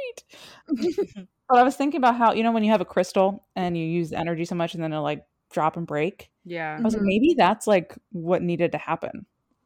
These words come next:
Speaker 3: Yeah,
Speaker 2: Mm.
Speaker 3: it
Speaker 1: I
Speaker 3: needed to
Speaker 1: just,
Speaker 3: be
Speaker 1: like,
Speaker 3: formed
Speaker 1: it had
Speaker 3: into
Speaker 1: so much
Speaker 3: something new.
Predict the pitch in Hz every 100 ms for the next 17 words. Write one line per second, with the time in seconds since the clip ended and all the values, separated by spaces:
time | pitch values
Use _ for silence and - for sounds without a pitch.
0 | _ - 214 202 196 165 156 156 226 220
1 | 214 202 - 202 220 - 220 208 208 196
2 | 190 202 180 190 202 196